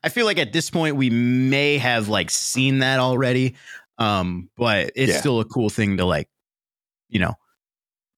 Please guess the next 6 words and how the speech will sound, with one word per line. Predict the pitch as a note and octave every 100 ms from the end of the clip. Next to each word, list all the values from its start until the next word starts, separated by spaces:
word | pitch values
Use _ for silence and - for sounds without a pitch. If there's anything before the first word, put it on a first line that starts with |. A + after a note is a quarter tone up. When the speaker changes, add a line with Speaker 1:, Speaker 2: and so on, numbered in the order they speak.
| _ _
Speaker 1:
to | -
possibly | - C#3+ B2+ B2+ G#2+ E2+
get. | E2+ - - - - - - _ _ _ _ _ _ -
Speaker 2:
Yeah. | A2 C#2 - _ _ _ -
So, | C#2+ C#2 - _ _ _ -
uh, | G2+ E2 D#2 D#2 D#2+